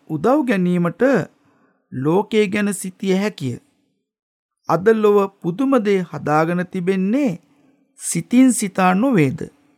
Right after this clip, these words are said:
ඒ දේ අනුව සිතීමේදී භාවිත සිතක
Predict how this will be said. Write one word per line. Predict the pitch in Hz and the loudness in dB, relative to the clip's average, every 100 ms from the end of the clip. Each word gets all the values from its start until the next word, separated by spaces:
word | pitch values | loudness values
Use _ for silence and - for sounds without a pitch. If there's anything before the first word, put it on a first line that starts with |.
| _ _ _ _ _ _ _ _ _ _ - | _ _ _ _ _ _ _ _ _ _ -6
ඒ | 185 254 | -2 0
දේ | 240 302 233 - | 2 4 4 2
අනුව | 127 143 165 | 0 2 0
සිතීමේදී | 180 180 - 202 202 202 208 208 320 285 - _ _ _ _ _ _ - | -2 -6 -4 -2 0 2 0 2 2 2 0 _ _ _ _ _ _ -12
භාවිත | 135 135 151 226 233 233 233 | -4 -4 0 0 0 -2 -4
සිතක | 233 208 220 | -4 -2 -2